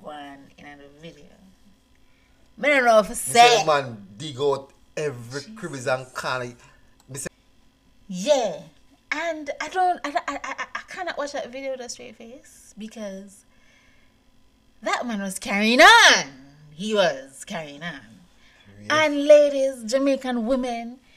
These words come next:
Speaker 1: this is a time, I know we're in a corona way, but we have to, we have to celebrate this. Not celebrating the video
Speaker 2: <laughs>
Speaker 1: itself and whatnot, or what he's doing,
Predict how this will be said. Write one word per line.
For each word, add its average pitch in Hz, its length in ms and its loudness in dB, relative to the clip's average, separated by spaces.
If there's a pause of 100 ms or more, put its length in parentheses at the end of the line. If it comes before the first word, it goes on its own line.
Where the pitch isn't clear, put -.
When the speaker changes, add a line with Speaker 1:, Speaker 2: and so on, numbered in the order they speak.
(220)
Speaker 1:
this 285 480 -10
is 285 140 -8
a 277 100 -2
time, 254 300 -8
I 226 100 -8
know 240 260 -8
we're 247 120 -10
in 233 120 -14
a 208 80 -14
corona 190 640 -16
way, 170 260 -12
but 170 220 -16
we 175 80 -10 (120)
have 262 260 -10
to, 233 180 -10
we 214 100 -6 (120)
have 294 240 -2
to 277 80 -12
celebrate 196 760 -10 (380)
this. - 760 -16 (600)
Not 311 300 4
celebrating 214 1000 -2 (800)
the 220 100 0
video 185 500 -2 (260)
Speaker 2:
<laughs> - 260 -10
Speaker 1:
itself 196 1000 2 (220)
and 170 160 -4
whatnot, 165 440 -8
or 165 180 -2
what 180 180 0
he's 170 220 -16
doing, 214 640 -6